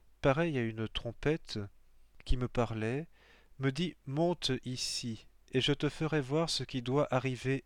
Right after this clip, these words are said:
après ces choses. » Et aussitôt je fus ravi en esprit. Et voici un trône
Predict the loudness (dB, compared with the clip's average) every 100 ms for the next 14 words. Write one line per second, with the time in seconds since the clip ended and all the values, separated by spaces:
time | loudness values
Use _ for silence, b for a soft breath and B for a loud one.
0 | -4 -4 0 -2 -2 -2 -6 -6 -6 -6
1 | -6 -8 -14 -20 -20 -20 -20 _ _ _
2 | _ _ -20 B B B -2 0 2 2
3 | 2 0 0 -2 0 -4 -2 0 2 0
4 | -4 -4 -4 -4 -2 -4 -6 -14 -14 -16
5 | -20 -20 _ _ _ b b b b 0
6 | 2 2 0 0 -2 -2 -4 -2 0 0
7 | -4